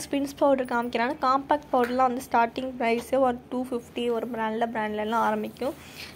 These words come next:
இது வந்து, அ, இது வந்து ஒரு ஜ-, ஒரு சிக்ஸ்டி ஃபைவ் ருப்பீஸ் தான். இது எல்லாருமே வந்து யூஸ் பண்ணலாம். இது வந்து dark பா-, dark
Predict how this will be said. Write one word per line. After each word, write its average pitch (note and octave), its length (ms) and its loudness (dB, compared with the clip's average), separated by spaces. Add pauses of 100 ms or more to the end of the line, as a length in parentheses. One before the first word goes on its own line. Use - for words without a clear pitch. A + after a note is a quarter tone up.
(400)
இது C#4 220 0
வந்து, D4+ 220 6 (1700)
அ, C4+ 400 4
இது C#4 180 4
வந்து C#4 520 4
ஒரு C4 100 4
ஜ-, A#3 440 2
ஒரு A#3+ 300 4
சிக்ஸ்டி - 240 -4
ஃபைவ் C4 280 6
ருப்பீஸ் C#4 540 0
தான். C#4 200 2 (480)
இது B3+ 80 4
எல்லாருமே C4+ 600 6
வந்து B3+ 360 0
யூஸ் B3+ 180 -4
பண்ணலாம். A#3+ 360 2
இது C#4 100 2
வந்து C4 240 0
dark B3 440 4
பா-, B3+ 280 6
dark B3+ 280 8